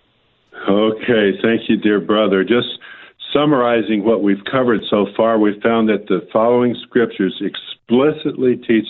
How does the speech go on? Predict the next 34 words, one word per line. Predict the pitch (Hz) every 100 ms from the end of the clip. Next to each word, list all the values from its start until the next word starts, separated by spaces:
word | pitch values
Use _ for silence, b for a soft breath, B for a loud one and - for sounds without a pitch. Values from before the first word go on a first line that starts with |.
| -
that | 90
the | 95
rapture | 87 101 110 - 104
of | 95
the | 95 -
church | - 92 - - b b b -
happens | 104 101 104 98
at | 98 98
the | 90 -
second | 104 - 95 -
coming | 98 95 92
of | 92 -
Christ | - 98 92 -
and | 92 90
not | 90 -
before | 85 - 101 95
it. | 85 B B B B -
Matthew | 104 107 - 98
twenty-four, | - 113 107 101 - 107 98
twenty-nine | - 110 104 98 98 92
to | 90
thirty-one, | 104 98 90 87 95 107 107 B B B _ -
First | 110 107 -
Thessalonians | 101 98 - 98 95 92 85 80 -
four, | 107 101 98 90
fifteen | 104 98 - 101 90
to | 85 95
eighteen, | 98 98 123 120 123 123 _ _ -
Second | - 98 98 85
Thessalonians | 95 92 - 92 92 85 92
one, | 90 98 110 117
five | - 90 90 85 - -
to | - -
ten, | 95 92 101 110